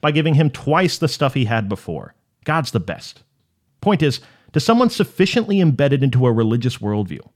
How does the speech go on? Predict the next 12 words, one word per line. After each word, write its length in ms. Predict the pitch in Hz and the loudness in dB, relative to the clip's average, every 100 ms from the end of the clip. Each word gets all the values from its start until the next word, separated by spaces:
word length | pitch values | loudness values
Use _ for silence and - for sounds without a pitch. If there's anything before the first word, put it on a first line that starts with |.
| _ _ - | _ _ -2
as 180 | 196 185 | -2 -2
Feuerbach 540 | 165 190 143 87 71 | -2 0 0 -2 -6
said, 300 | - - - _ _ _ _ _ | -12 -14 -18 _ _ _ _ _
"The 120 | 156 | 2
highest 500 | 117 135 185 214 - | 2 0 -2 -2 -2
degree 320 | 185 135 151 | -2 0 2
of 80 | 147 | 0
sacredness 760 | - - 165 143 117 117 - - - | -2 -4 -2 -2 -2 -2 -4 -10 2
is 200 | 160 131 190 | 2 2 2
in 300 | 220 196 151 | 4 6 6
the 140 | 151 | 4
illusion, 600 | 151 156 208 - - - | 4 2 0 -4 -10 -18